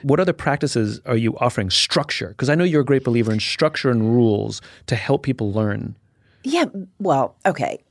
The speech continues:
Speaker 2: First of all is consciousness raising. Second of all, teaching of skills. <laughs> Like, <laughs> what, what do you do to help yourself? Parents, what do you do to help your kid? But also, like,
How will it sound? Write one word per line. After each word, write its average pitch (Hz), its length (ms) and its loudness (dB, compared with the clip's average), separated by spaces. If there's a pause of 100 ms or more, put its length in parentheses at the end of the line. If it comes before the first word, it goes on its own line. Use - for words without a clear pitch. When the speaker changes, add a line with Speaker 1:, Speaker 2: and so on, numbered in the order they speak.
(100)
Speaker 2:
First 311 300 2
of 262 80 -2
all 233 120 4
is 170 120 -2
consciousness - 640 -2
raising. 113 500 -2 (140)
Second 202 320 2
of 190 120 2
all, 139 380 0 (420)
teaching 202 400 4
of 135 80 2
skills. - 640 4
<laughs> - 40 -20 (160)
Like, - 640 0
<laughs> 254 720 -4
what, 190 680 0
what 190 220 6
do 214 40 2
you 208 160 2
do 156 480 2
to - 120 -4
help 156 240 2
yourself? 131 440 0 (340)
Parents, 160 400 2
what 160 100 4
do 156 60 2
you 170 80 -2
do 156 140 2
to 147 60 0
help 139 240 0
your 131 120 -2
kid? 143 500 0 (600)
But 277 140 -2
also, 330 360 -2
like, - 200 -10